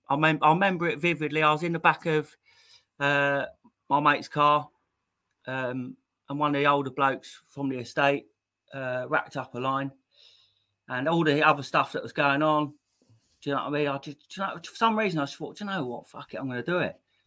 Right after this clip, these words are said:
And I sniffed, honestly, Darren, like, when I sniffed this, like,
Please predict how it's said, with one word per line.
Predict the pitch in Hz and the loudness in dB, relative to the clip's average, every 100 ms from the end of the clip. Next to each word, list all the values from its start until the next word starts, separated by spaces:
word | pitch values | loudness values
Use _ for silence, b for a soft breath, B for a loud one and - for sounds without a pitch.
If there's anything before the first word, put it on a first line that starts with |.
| _ _ - | _ _ -8
And | |
I | 120 | -8
sniffed, | - 208 202 - - | -4 -4 -4 -8 -2
honestly, | 175 190 160 127 113 - | 2 2 2 -2 -4 0
Darren, | 151 127 120 | 2 2 0
like, | - | -6
when | - 151 | -2 0
I | 175 | 0
sniffed | 170 196 180 - | -2 -4 -4 -6
this, | 127 117 - - _ _ - | -8 -8 -12 -20 _ _ -4
like, | 135 117 - | 2 2 0